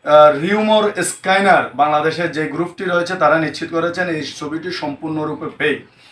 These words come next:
সুতরাং আপনাদেরকে এই বিষয়ে অবগত করার জন্য আমি আপনাদের সামনে উপস্থিত হয়েছি। এআই দিয়ে ইদানিংকালে বিভিন্ন ধরনের ছবি তৈরি করা যায়, জড়িয়ে ধরা ছবি থেকে শুরু করে আরও কত কিছু। সুতরাং আপনারা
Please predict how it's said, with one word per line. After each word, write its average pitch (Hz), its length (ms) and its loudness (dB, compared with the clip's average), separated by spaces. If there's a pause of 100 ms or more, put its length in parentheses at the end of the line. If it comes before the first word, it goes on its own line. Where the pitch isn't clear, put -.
(140)
সুতরাং 175 640 2
আপনাদেরকে 160 520 2 (440)
এই 185 200 2
বিষয়ে 208 540 4 (260)
অবগত 185 520 2
করার 185 240 4
জন্য 185 240 0
আমি 165 460 4
আপনাদের 151 320 2
সামনে 160 300 0
উপস্থিত 165 440 -2
হয়েছি। 185 520 4 (480)
এআই 180 520 6
দিয়ে 202 460 2 (160)
ইদানিংকালে 165 600 2
বিভিন্ন 165 360 0
ধরনের 170 320 0
ছবি 165 260 -2
তৈরি 160 320 0
করা 156 280 2
যায়, 170 260 4
জড়িয়ে 151 360 -2
ধরা 151 320 0
ছবি 160 320 -4 (260)
থেকে 165 460 -4 (200)
শুরু 147 300 -8
করে 160 320 -2
আরও 131 300 -2
কত 127 220 -10
কিছু। 120 260 -10
সুতরাং 170 520 4
আপনারা 160 600 4